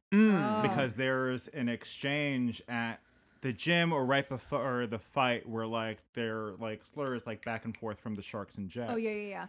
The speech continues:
Speaker 1: Mm-hmm.
Speaker 3: And I remember, like, all of it, like, our suburban New Jersey selves were like, "What, like, what is it?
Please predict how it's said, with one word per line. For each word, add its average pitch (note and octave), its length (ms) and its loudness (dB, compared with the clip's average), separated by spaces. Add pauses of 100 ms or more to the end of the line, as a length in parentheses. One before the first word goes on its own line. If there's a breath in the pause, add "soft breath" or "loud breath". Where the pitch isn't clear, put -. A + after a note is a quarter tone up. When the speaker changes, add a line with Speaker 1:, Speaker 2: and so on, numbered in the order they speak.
Speaker 1:
Mm-hmm. C3+ 420 -2 (380)
Speaker 3:
And E3 100 -2
I F3 40 0
remember, A#3 340 2
like, G#3 280 0 (140)
all F#3 280 6
of F#3 100 2
it, G2+ 100 -8
like, C#3+ 380 4
our F3+ 420 4
suburban C3 560 2
New B2+ 100 4
Jersey A#2 300 0
selves A#2 380 -2
were C#3 80 -8
like, D3+ 380 -10 (600)
"What, G#2+ 240 -8
like, C3+ 160 -4
what A#2 180 -2
is G3 200 -2
it? F#3+ 100 -4